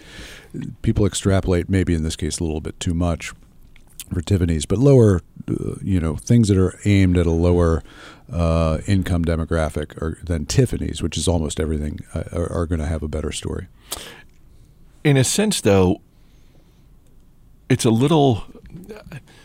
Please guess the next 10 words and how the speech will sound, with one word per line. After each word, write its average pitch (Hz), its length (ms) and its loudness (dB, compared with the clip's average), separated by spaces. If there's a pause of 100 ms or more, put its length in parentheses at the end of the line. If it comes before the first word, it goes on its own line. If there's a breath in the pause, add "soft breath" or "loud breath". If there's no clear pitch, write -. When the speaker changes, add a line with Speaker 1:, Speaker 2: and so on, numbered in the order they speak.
(400 soft breath)
Speaker 2:
how 165 80 -8
do 127 80 0
I 110 60 2
put 110 180 0
this? 92 220 0 (100)
I, 120 120 0 (440)
I 127 140 2
feel 180 240 0
like 127 240 4
there's 107 460 4